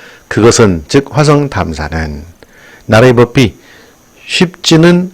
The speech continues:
않지만 가치 있는 꿈입니다. 누구에게? 인류에게. 또는 인류를 위해서. 그렇게 되겠습니다.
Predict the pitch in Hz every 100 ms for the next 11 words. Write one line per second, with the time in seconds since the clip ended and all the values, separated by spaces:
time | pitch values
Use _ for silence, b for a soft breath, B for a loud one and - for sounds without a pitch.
0 | - 107 92 - 92 80 82 85 76 85
1 | b b b b _ - - - - 143
2 | 101 95 131 151 - 131 117 98 85 -
3 | 76 76 78 - 107 98 101 92 113 156
4 | 123 95 87 82 80 80 82 85 - B
5 | B - 113 127 110 101 101 95 87 82
6 | 78 - 71 - - - - - - -
7 | - -